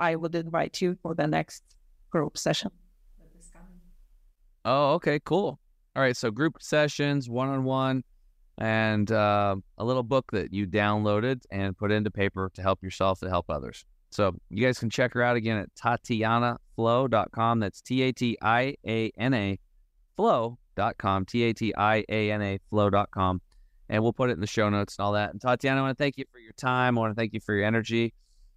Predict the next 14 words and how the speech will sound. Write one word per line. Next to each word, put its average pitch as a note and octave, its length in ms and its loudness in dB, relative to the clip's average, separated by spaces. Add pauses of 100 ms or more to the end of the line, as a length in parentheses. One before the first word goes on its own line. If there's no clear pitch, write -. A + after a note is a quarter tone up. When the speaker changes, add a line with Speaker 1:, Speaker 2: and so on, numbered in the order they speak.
(140)
Speaker 2:
um, F#2+ 480 2
and G2 360 -2
the G2+ 100 2
abundance G#2+ 420 0
that G#2 80 -2
you G2+ 60 2
brought G#2 240 0
to - 80 -12
the, F#2+ 100 0
our, E2+ 300 2
our E2+ 160 -2
podcast G#2+ 600 -2
listeners A#2 420 -4
today, A2+ 260 0